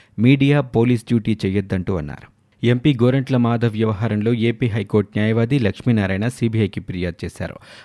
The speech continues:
ఆయన తన ఫిర్యాదుని ఈమెయిల్ ద్వారా చెన్నైలోని సీబీఐ కార్యాలయానికి పంపించారు. ఫిర్యాదుతో పాటు మాధవ్కి సంబంధించిన వీడియో క్లిప్పింగ్లను కూడా జత చేశారు. మాధవ్ వ్యాఖ్యలతో రెండు వర్గాల మధ్య విద్వేషాలు చెలరేగే అవకాశం ఉందని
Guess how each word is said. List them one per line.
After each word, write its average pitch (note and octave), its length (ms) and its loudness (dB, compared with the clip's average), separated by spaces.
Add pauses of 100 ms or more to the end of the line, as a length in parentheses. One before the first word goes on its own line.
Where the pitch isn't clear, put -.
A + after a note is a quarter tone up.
ఆయన B2+ 220 4
తన C3 180 2
ఫిర్యాదుని B2+ 600 2
ఈమెయిల్ C3 300 6
ద్వారా G#2 280 2
చెన్నైలోని G#2 560 0
సీబీఐ G#2+ 400 0
కార్యాలయానికి F#2 580 -2
పంపించారు. F2+ 520 -6 (360)
ఫిర్యాదుతో D#3+ 400 4
పాటు C3 280 2
మాధవ్కి A2+ 480 2
సంబంధించిన G2+ 560 -2
వీడియో G2+ 240 2
క్లిప్పింగ్లను G2 540 -4
కూడా F#2 220 -4
జత F2+ 160 -6 (140)
చేశారు. - 320 -10 (320)
మాధవ్ A2+ 340 4
వ్యాఖ్యలతో G2 560 -2
రెండు A#2 260 4
వర్గాల C3+ 360 0
మధ్య A2 260 0
విద్వేషాలు G2+ 560 -2
చెలరేగే F#2 460 -4
అవకాశం F2+ 480 -4
ఉందని F#2+ 300 -2